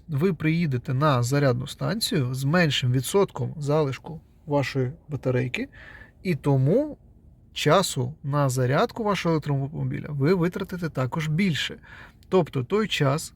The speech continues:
який ви зекономили, рухаючись швидше, ви витрачаєте на зарядній сесії, тому що ви будете заряджатися довше, ніж якби ви рухалися повільніше і витратили би менше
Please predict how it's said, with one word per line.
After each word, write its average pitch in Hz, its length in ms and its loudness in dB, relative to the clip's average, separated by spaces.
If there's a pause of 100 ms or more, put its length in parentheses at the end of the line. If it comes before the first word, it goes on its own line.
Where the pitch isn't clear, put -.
який 160 400 0
ви 151 240 2
зекономили, 147 680 2
рухаючись 135 680 -4
швидше, 135 540 0 (560)
ви 220 200 4
витрачаєте 190 960 2
на 185 300 2
зарядній 139 460 0
сесії, 277 500 0
тому 156 280 0
що 131 340 0
ви 135 260 2
будете 131 420 0
заряджатися 135 640 -2 (140)
довше, 151 640 0
ніж 175 260 0
якби 139 280 2
ви 175 120 2
рухалися 147 760 0
повільніше 269 580 -2 (460)
і 165 100 4
витратили 160 480 2
би 120 120 2
менше 180 500 -2